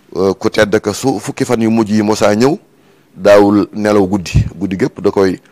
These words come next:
dundal, da daan tam soññ waa këram,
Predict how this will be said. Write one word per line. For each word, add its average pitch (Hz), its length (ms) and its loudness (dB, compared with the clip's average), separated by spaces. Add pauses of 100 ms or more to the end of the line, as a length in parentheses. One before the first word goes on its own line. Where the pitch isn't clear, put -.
(240)
dundal, 107 420 0 (580)
da 95 140 0
daan 98 320 2
tam 101 240 -6
soññ 123 360 -2
waa 107 200 4
këram, 98 320 0